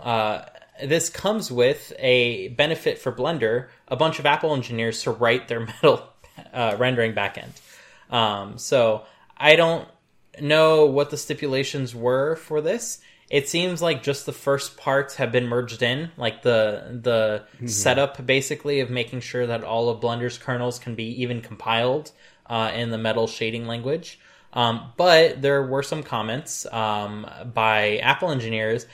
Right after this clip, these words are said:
Speaker 1: that basically said they can't wait for everyone to see it actually running on Apple Silicon,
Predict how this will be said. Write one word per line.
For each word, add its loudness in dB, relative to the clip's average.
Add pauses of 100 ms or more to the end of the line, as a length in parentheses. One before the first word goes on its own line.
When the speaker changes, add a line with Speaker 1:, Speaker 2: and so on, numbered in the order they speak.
(180)
Speaker 1:
that 2
basically 2
said 0
they 4
can't -4
wait -2
for -2
everyone -2
to -8
see -2
it 0 (440)
actually 0
running 0
on -4
Apple -8
Silicon, -4